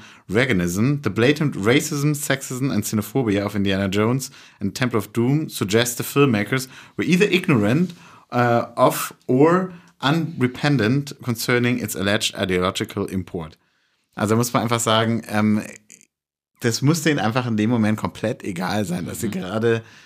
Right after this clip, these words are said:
Speaker 1: äh, einen krassen Rassismus und Sexismus,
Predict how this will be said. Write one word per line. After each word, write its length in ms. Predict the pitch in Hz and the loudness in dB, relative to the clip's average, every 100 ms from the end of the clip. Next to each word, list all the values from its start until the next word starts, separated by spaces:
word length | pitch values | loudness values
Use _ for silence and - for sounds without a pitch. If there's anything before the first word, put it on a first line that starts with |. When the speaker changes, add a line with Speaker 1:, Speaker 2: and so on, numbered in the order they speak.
| _ _ _ _ | _ _ _ _
Speaker 1:
äh, 400 | 107 101 101 104 - _ | 0 2 2 0 -6 _
einen 100 | 117 | -4
krassen 500 | - - 127 - 139 | -2 0 -2 -2 0
Rassismus 1080 | 123 - 107 113 - 127 - 98 113 - - | 0 -2 -2 -2 -4 -6 -4 -2 0 -4 -10
und 280 | - 101 98 | -4 -4 -2
Sexismus, 880 | - 127 - 139 - 104 104 113 | -2 -2 -2 -4 -2 0 0 0